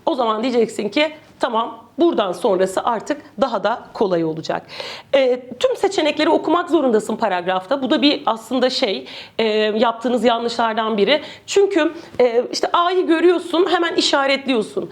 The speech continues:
Ama şunu unutma, anlam sorusu olduğu için her zaman daha doğrusu olabilir arkadaşım. Her zaman daha doğru bir cevap olabilir.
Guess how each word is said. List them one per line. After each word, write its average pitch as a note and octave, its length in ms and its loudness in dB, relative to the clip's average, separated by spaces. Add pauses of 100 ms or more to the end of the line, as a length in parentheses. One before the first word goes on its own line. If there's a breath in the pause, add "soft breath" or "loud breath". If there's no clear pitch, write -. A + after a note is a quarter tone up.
(240 loud breath)
Ama G4 140 0
şunu E4+ 200 2
unutma, C#4 520 0 (200 loud breath)
anlam D#4 320 2
sorusu D#4 340 -2
olduğu C#4 180 2
için A#3+ 280 0 (120)
her D4+ 200 0
zaman A#3 340 0
daha G#3 220 -2
doğrusu F#3+ 340 2
olabilir E3+ 360 0
arkadaşım. D#3+ 540 -6 (260 loud breath)
Her E4 240 -2
zaman A3+ 400 -2 (240 loud breath)
daha A#3+ 280 0
doğru A#3+ 280 2
bir G#3+ 60 -4
cevap G3+ 320 -2
olabilir. F3+ 440 0